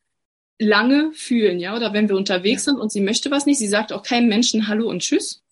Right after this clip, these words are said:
Speaker 1: Das hat sie
Speaker 2: Mhm.
Speaker 1: für sich beschlossen und sie möchte das nicht. Und ich möchte sie auch nicht dazu drängen. Also respektiere ich das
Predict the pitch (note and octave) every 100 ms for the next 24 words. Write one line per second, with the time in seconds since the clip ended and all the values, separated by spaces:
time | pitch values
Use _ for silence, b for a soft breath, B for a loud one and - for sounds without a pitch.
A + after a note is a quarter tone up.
0 | _ - G#3 A3 G#3 G3 G#3 G#3 F#3+ F#3
1 | - - - A#3+ - D4 A3 F3+ E3+ A3
2 | B3+ C4+ C#4 D4 - B B B G#3+ A#3
3 | A3 A3 A3 G3 G3+ F3+ A3 A#3 - G3
4 | - F#3+ - F3+ G#3+ C4+ G4+ B B B
5 | - G3+ G3 F#3+ - F#3+ - - C4+ E4+
6 | D#4+ G4+ -